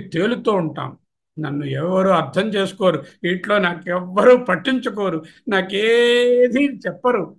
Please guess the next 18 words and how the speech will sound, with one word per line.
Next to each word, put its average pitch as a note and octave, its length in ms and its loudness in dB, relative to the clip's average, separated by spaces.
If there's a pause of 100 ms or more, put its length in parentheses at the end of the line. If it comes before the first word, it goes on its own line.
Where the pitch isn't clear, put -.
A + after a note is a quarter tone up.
(400)
ఇరవై E3+ 440 -2
నాలుగు F3+ 360 -2
గంటలు D#3 320 -18
సొద F#3+ 420 -4
పెట్టుకుంటాం, F#3 580 -8 (420)
వాపోతూ F#3 640 -2
ఉంటాం. D3 440 -12 (300)
ఆ D#3 140 -2
మాటకొస్తే F#3+ 880 0
ఆ G3+ 120 0
భగవంతుడు B3 600 2
కూడా C4+ 220 4
నన్ను D4 240 2
అర్థం A#3+ 420 -2
చేసుకోడు F#3+ 440 -8
అంటూ - 920 -6
ఏడుస్తూ A3+ 600 -6
ఉంటాం. C#3+ 180 -20